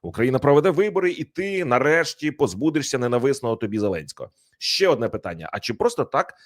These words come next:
напередодні цієї зустрічі Валерій Залужний, я робив окремий випуск про його статтю, написав цю саму велику статтю «Лонгрід», яку багато хто, до речі, інтерпретує як політичну заявку.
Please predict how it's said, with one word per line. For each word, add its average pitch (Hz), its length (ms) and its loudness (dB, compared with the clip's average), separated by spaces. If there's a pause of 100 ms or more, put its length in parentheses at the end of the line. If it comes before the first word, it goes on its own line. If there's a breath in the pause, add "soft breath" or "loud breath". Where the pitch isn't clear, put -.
(200 soft breath)
напередодні 113 560 0
цієї 95 220 -4
зустрічі 127 400 -2
Валерій 107 300 2
Залужний, 135 480 0 (220 loud breath)
я 104 120 2
робив 110 220 4
окремий 101 320 0
випуск 98 300 -4
про 95 120 -4
його 90 120 -2
статтю, 175 380 -4 (220)
написав 185 600 2
цю 151 200 2
саму 104 360 0
велику 107 340 0
статтю 214 320 -4
«Лонгрід», 143 480 2 (320 soft breath)
яку 139 420 2
багато 135 480 2
хто, - 140 -4
до 98 120 2
речі, - 440 -2 (220)
інтерпретує 131 640 0
як 135 200 0
політичну 175 840 -4
заявку. 101 600 -2